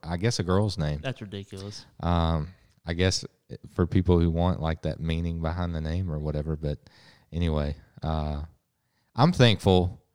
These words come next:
Speaker 1: that, so we, we had our baby in January.
Speaker 2: Mm-hmm.
Speaker 1: I'm thankful it was before all this because the hospital was so full that day. Like, moms were having to wait in the hallway and stuff, and I'm not even joking.
Speaker 2: Mm.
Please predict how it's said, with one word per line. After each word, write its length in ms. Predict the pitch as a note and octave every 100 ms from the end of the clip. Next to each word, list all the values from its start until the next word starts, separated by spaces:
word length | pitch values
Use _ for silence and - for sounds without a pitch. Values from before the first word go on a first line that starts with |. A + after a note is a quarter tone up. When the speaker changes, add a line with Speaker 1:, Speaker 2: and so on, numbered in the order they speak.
| _ _ _ _ -
Speaker 1:
that, 360 | G2+ F#2+ F#2
so 160 | - G2+
we, 440 | G2 A2 A#2 A2 - _ _ _ -
we 240 | G#2 G#2
had 180 | G2+ F#2
our 120 | F2
baby 400 | F2 F2+ F2 E2+
in 260 | - E2+ E2
January. 720 | F2 F2+ F#2 D#2 D2 C#2+ E2+
Speaker 2:
Mm-hmm. 340 | C3 B2+ C3 C3
Speaker 1:
I'm 80 | G#2
thankful 320 | A#2+ G#2+ F#2+
it 40 |
was 120 | F2
before 380 | E2 E2 G2 F2+
all 100 | E2+
this 380 | E2 D#2+ D#2 -
because 500 | - E2+ F2 E2 D#2
the 100 | F2
hospital 680 | D#2+ G2 B2+ - G2 F2+ E2+
was 120 | D#2+
so 340 | - G2+ A2
full 460 | A#2 B2 A#2 G2+ F2
that 240 | E2+ E2+
day. 440 | D#2+ E2 D#2 D2+ D2+ _ _ _ -
Like, 400 | F2 E2+ - - _ _ _ _ _ _ _ _ -
moms 400 | F2+ G#2+ A#2+ F2+
were 100 | E2+
having 240 | F#2 F2+
to 80 | D#2+
wait 220 | E2 F#2+
in 100 | E2+
the 100 | D2+
hallway 540 | D2+ F#2 G2 E2 D2 C#2
and 160 | F2 E2
stuff, 180 | E2+
and 100 | E2
I'm 140 | F2+ A2
not 140 | F#2+
even 160 | E2 D#2+
joking. 400 | E2+ F#2+ F2 D2+
Speaker 2:
Mm. 300 | D#3+ D3+